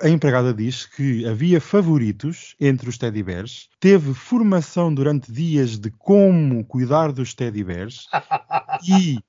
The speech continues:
Speaker 1: é sério, e algum desses teddy bears ficavam, uns ficavam à beira da cama quando ia dormir, outros ficavam em lugar de destaque quando ele acordava, gostava sempre de os ver logo pela manhã.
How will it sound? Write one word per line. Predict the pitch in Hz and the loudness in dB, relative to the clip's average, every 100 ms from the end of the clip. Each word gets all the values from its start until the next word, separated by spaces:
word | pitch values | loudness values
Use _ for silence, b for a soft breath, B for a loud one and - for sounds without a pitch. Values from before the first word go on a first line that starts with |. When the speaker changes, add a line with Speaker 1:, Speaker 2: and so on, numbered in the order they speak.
| _ - | _ -2
Speaker 1:
é | 233 | 0
sério, | 262 247 214 165 | 2 2 2 -2
e | 135 160 | 0 2
algum | 170 165 196 220 | 2 2 0 0
desses | 196 180 - | -2 -4 -4
teddy | 180 160 151 | -4 -2 -2
bears | 135 147 - | -2 -4 -10
ficavam, | 165 - 165 139 131 - | -12 -4 -2 -2 -6 -4
uns | 190 170 | -4 -4
ficavam | 160 143 135 | -6 -4 -2
à | 127 | -2
beira | 120 120 | -4 -4
da | 117 | -6
cama | 110 113 107 | -6 -6 -8
quando | 104 110 110 | -8 -8 -6
ia | 110 | -4
dormir, | 107 107 127 170 b b b | -4 -2 -2 -4 b b b
outros | 147 151 - | 0 0 -2
ficavam | 156 139 139 139 143 | -6 0 0 0 -2
em | 139 | -2
lugar | 123 123 | -2 -4
de | 120 | -4
destaque | - - 110 110 _ | -12 -6 -6 -6 _
quando | - 123 120 | -6 -4 -4
ele | |
acordava, | 120 123 113 117 123 | -6 -4 -2 -2 -2
gostava | 117 113 - 113 117 | -4 -6 -4 -4 -4
sempre | - 113 110 107 110 b b b | -6 -6 -6 -12 -16 b b b
de | 110 | -4
os | 120 107 | -4 -2
ver | 95 110 107 | 0 0 0
logo | 110 104 98 98 104 b b - | 0 0 0 -6 -10 b b -4
pela | 117 107 | 0 0
manhã. | 95 85 78 | -2 -6 -12